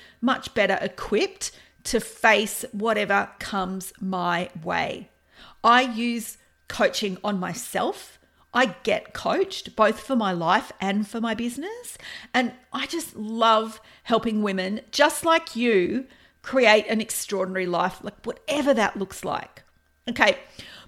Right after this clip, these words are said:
before I go, if you're listening to this episode and it's before the seventh of July, twenty twenty-two,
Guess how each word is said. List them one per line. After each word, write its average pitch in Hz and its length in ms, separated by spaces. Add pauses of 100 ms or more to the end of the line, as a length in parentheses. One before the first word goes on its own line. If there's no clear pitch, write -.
before 302 380
I 415 120 (100)
go, 196 420
if 247 160
you're 302 180
listening 320 540
to - 200
this 226 320 (120)
episode 180 720 (880)
and 240 160
it's 240 120
before 247 460
the 311 100
seventh 208 440
of 208 100
July, 185 400
twenty 185 380
twenty-two, 180 720